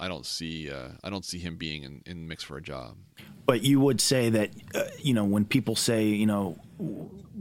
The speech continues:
Speaker 2: when the Reds, and we'll get to this in a second about the, the young pitching that's coming up through the, through the, the farm system, everybody talks about the pitching, but they don't talk about any boppers down there. And I,
Speaker 1: Yeah.
Speaker 2: I would think that,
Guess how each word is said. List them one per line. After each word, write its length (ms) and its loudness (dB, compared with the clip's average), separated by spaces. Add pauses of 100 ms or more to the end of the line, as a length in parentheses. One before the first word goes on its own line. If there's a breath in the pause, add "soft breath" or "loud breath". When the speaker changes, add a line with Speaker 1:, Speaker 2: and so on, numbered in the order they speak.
(140)
Speaker 2:
when 220 2
the 100 4
Reds, 300 4
and 100 6
we'll 120 4
get 180 2
to 80 4
this 200 4
in 60 2
a 60 2
second 380 2
about 240 2
the, 220 0
the 160 2
young 300 4
pitching 380 2
that's 160 2
coming 320 4
up 160 0
through 140 4
the, 240 2 (200)
through 220 2
the, 480 -2
the 320 -2
farm 340 2
system, 540 2 (720 loud breath)
everybody 420 4
talks 240 2
about 140 2
the 80 -2
pitching, 320 4
but 80 4
they 100 4
don't 160 4
talk 220 2
about 240 4
any 180 6
boppers 680 0 (100)
down 240 2
there. 180 2
And 80 2
I, 160 2
Speaker 1:
Yeah. 140 -2
Speaker 2:
I 100 2
would 160 4
think 300 4
that, 240 2